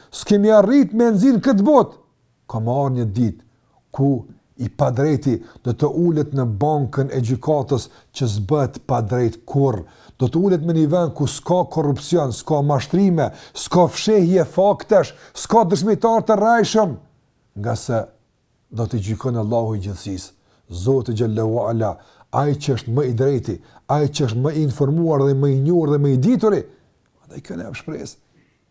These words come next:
Kjo na jep shpresë. Sado që dikush bën pa drejt, dhe nuk ke mundësi, ke provu, je angazhu, je përpjek, nuk ke mundësi me nxirr hakun tënd, s'ke mundësi. Mos u demoralizo,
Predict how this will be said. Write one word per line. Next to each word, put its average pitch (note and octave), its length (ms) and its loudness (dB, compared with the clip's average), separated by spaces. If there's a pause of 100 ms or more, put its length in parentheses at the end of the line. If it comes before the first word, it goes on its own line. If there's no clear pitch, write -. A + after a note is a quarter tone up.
(340)
Kjo B3 160 0
na A#3+ 120 -4
jep D#3 120 -6
shpresë. A3+ 340 -8 (800)
Sado C#4+ 400 0
që A#3+ 140 0
dikush A3+ 260 0
bën A#3 240 2
pa A3 140 4
drejt, G#3+ 300 0 (1120)
dhe D3+ 120 2
nuk C#4 200 2
ke D#4 160 4
mundësi, C#4 680 0
ke F#3 160 4
provu, G#3 540 4 (420)
je D#3 100 4
angazhu, G3 520 4
je G#3+ 100 4
përpjek, A3+ 480 0 (280)
nuk F3 220 0
ke E4 180 2
mundësi C#4+ 380 0
me B3+ 180 0
nxirr G3 240 2
hakun F#3+ 340 0
tënd, D3+ 180 0
s'ke D#4 240 0
mundësi. A#3 320 0 (1700)
Mos B2 160 -6
u B2 60 -2
demoralizo, F#2+ 500 -6